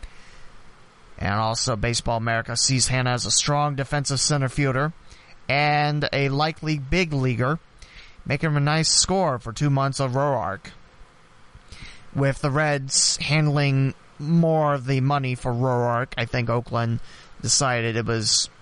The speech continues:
worth it to send Hanna to the Reds farm system. If you're a Dayton Dragons fan, sorry, you're probably not seeing Hanna. He's already in Daytona,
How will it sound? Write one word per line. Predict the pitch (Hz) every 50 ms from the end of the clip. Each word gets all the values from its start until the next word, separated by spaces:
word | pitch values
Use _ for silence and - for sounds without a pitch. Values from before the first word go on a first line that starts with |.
| -
worth | 127 127 117 117 - 117
it | 113 -
to | 107
send | 110 - - 113 113 107 107 110 110
Hanna | 123 139 165 170 151 117 107 110 127 - - - - - - - - - - - - -
to | - 143 131 120
the | 110 127 123 117
Reds | 107 110 113 107 104 113 -
farm | - 165 165 160 143 127
system. | - - 110 - - - 76 73 78 - - - - - - - - - - - - - - - - - - - - - - - - - - - - - - -
If | - 139 127
you're | 151 160
a | 156
Dayton | 151 175 185 185 170
Dragons | 156 160 175 175 175 175 175 160 -
fan, | 175 175 170 175 175 170 170 170 165
sorry, | - - 156 143 143 143 143 143 143
you're | 143 110 98 127 123
probably | 120 151 151 151 139 143
not | 135 135 131 131 -
seeing | - 135 123 120 117
Hanna. | 113 104 76 73 64 - - - - - - - - - - - - - - - - -
He's | 113 107 123
already | 139 139 139 135 135
in | 131 131
Daytona, | 120 135 120 - - 135 131 131 127 127 123 120 127